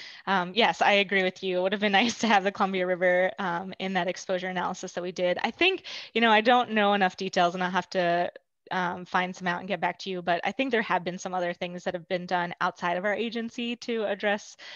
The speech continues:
um, the Columbia River watershed and impacts from sea level rise, but I'll have to, um, do a little digging on that. Um, yeah, we had, um, a noaa coastal management fellow do that project, and the Columbia River is such a big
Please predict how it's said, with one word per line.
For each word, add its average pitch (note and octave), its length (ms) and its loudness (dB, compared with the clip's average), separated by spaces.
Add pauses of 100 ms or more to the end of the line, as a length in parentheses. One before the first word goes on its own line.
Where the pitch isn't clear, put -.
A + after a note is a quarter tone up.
(140)
um, F#3+ 200 -2
the G3 80 0
Columbia G3 360 -2
River F3+ 520 0
watershed F3 760 0
and F3 400 -8
impacts F3+ 380 -8
from F3+ 100 -14
sea F3+ 140 -8
level F3+ 160 -6
rise, F3+ 340 -6
but F#3 140 -2
I'll D#3+ 80 -2
have F#3+ 220 -6
to, F3+ 320 -6
um, F3+ 220 -10
do F3+ 140 -10
a F3+ 40 -6
little F3+ 180 -6
digging F3+ 340 -10
on G#3+ 120 -10
that. A#3+ 180 -6 (420)
Um, F3 380 0 (600)
yeah, F3+ 340 2
we A#3 220 2
had, A3 180 2
um, G3 240 4
a F3+ 40 -4
noaa G3 360 0
coastal G#3 260 -8
management F3+ 380 -6
fellow F3 320 -2
do F3+ 160 -8
that E3+ 160 -2
project, F3 400 -6
and F#3 140 -4
the F#3 80 -4
Columbia G3 360 -2
River F#3 200 -2
is A3+ 180 -2
such - 260 0
a B3+ 60 -4
big F#3+ 500 -4